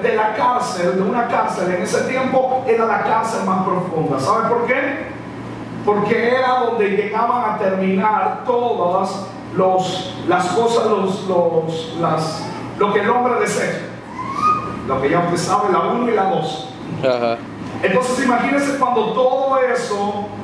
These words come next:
Speaker 1: todos esos olores de orines y de lo otro, comienza a descender toda la parte así, el, el, el concentrado.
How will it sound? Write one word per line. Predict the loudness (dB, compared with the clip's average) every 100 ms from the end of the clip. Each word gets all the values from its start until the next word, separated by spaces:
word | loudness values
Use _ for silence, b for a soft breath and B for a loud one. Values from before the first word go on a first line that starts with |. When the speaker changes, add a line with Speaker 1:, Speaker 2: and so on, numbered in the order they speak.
| -12 -10 -10 -6
Speaker 1:
todos | 0 2 2
esos | 2
olores | 2 2 2 0 0
de | 2
orines | 2 0 -2 -2 0
y | 2
de | 2 2 0 -4 -8 -10 -10 -10 -10 -10 -10 -8 -2
lo | 0
otro, | 2 2 0 0 0 -4 -8 -10 -8 -4
comienza | 0 2 2 2 0 0
a |
descender | 0 0 -2 0 0 0
toda | 0 2
la | 2
parte | 2 0 0
así, | -2 0 0
el, | 2
el, |
el | 0 0 0 0 0 2 2 0 -2
concentrado. | -2 0 0 0 0 0